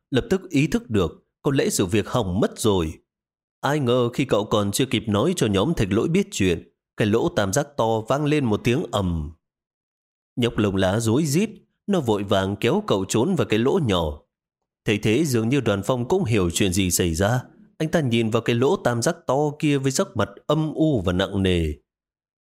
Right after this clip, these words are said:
Viên Mục Dã thầm biết, hàng rào sắt kia trông thì chắc chắn,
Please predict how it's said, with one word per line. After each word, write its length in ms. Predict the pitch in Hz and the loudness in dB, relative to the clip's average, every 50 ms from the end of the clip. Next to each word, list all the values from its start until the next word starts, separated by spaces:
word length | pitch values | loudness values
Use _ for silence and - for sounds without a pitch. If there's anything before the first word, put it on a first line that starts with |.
| _ _ _ - | _ _ _ -4
Viên 200 | - 117 110 101 | 0 0 2 2
Mục 140 | 101 98 95 | 2 0 2
Dã 180 | 110 113 156 165 - | 2 2 0 0 0
thầm 240 | - 117 101 95 92 | 0 -2 0 0 0
biết, 180 | 90 127 180 208 - - - _ _ _ - | 2 0 0 0 -4 -12 -20 _ _ _ -4
hàng 240 | - 110 104 107 | -2 0 0 0
rào 160 | 107 110 107 107 | 0 0 0 0
sắt 260 | - 175 185 - - | 0 -2 -2 -2 -2
kia 180 | 160 139 131 127 | 0 0 0 0
trông 260 | 131 - 120 113 104 | 0 0 0 0 0
thì 120 | 95 101 92 | 0 0 0
chắc 240 | - - 165 - - | 0 0 -2 -2 0
chắn, 300 | - 104 92 107 151 | -2 0 0 0 -2